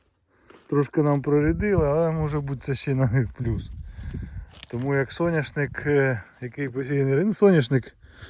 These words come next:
просто гине у людей. Ті посіви, які були трошки раніше, вони просто гинуть. <clears throat> Зараз підійдемо, я покажу до сусіда. М-, межує з нами поле.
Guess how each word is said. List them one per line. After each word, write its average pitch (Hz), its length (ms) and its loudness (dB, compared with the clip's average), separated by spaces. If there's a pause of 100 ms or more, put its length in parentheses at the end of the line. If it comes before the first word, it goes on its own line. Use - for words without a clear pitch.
(460)
просто 156 380 6
гине 135 520 6 (360)
у 127 220 4
людей. 123 480 8 (840)
Ті 127 140 -4
посіви, 123 480 4
які 120 200 4
були 123 240 6
трошки 127 400 4
раніше, 147 440 4
вони 120 220 2
просто 135 460 0
гинуть. 104 520 -4 (1500)
<clears throat> 175 200 2
Зараз 139 340 6
підійдемо, 135 600 0 (960)
я 123 140 -2
покажу 120 380 -6
до 120 140 0
сусіда. 131 540 -4 (400)
М-, - 1200 -12
межує 120 680 -2 (200)
з 107 40 -12
нами 120 300 -2
поле. 160 460 2